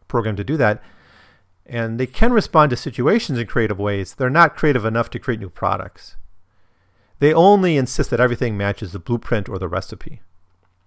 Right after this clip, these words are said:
This locks humanity into a single position forever. Now, what can break free of it is going to be the environmental crisis that will undo what is left of, of civilization.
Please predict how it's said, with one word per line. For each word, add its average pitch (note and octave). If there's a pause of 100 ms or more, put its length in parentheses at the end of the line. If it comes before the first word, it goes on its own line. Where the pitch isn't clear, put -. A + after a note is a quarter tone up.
(640)
This F3+
locks D3
humanity B2+
into A2
a F#2+
single A2
position G2+
forever. F#2 (460)
Now, F#2
what G#2
can C3
break F#3
free C4
of G3+
it G#3
is D#3+
going F3
to D3+
be D3+
the C#3
environmental A#2+
crisis - (520)
that G#2
will G#2+
undo G#2+
what F#2+
is -
left F#2
of, F2+
of G2+
civilization. F2